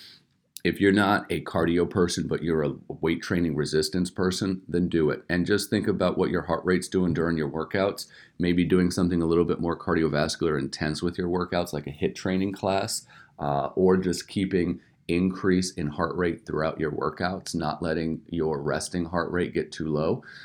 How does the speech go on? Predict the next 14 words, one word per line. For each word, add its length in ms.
That 160
may 160
just 260
be 360
reducing 720
your 260
rest 360
times. 480
It 160
may 220
be 200
reducing 760
weight 260
totals 500